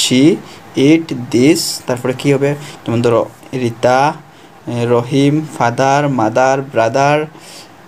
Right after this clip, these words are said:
উম, এরপরে যেমন সিঙ্গল জিনিস হলে আপনারা আশা করি বুঝতে পেরেছেন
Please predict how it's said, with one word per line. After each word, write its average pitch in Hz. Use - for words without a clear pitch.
উম, 113
এরপরে 113
যেমন 131
সিঙ্গল 143
জিনিস 135
হলে 127
আপনারা 123
আশা 147
করি 123
বুঝতে 120
পেরেছেন 113